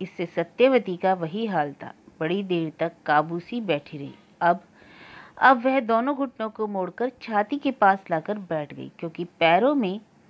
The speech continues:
झुनझुनी होने लग गई थी। मुंह आसमान की ओर था। मुंह पर पहनावे की नीलांबरी का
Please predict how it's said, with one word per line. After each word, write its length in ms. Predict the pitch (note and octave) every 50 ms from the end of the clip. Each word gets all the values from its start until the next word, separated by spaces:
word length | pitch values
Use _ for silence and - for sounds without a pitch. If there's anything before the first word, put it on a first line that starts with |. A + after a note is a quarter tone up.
| - - D3+
झुनझुनी 520 | - F#3 F3+ E3+ E3 D#3+ E3+ E3+ F#3+ A3
होने 280 | G#3+ G#3 D#3 D3 C#3+ C#3+
लग 140 | C#3+ C#3 - -
गई 120 | C3+ C#3
थी। 180 | C#3+ - D3+ D3 _ _ _ - - - - - _ - G3
मुंह 260 | G3+ A3 A3+ A3 F#3
आसमान 480 | G3 F#3+ F#3 - - F3+ F3 F3+ G3+ G3+
की 180 | - - A#3+
ओर 160 | A3+ A3+ A3
था। 320 | A3 - A3+ A3 A3 A3 - - - - - _ -
मुंह 160 | A#3+ C4+ D4
पर 180 | C#4+ - D4+ C#4+
पहनावे 580 | C#4+ - B3+ A#3+ A3+ G3 G3 F#3+ G3 G3 G3+ G3
की 220 | G3+ - B3+ B3
नीलांबरी 600 | A#3 G3+ F3+ F3 E3+ E3+ E3+ E3+ E3 E3+ E3+ F3
का 240 | E3+ - - -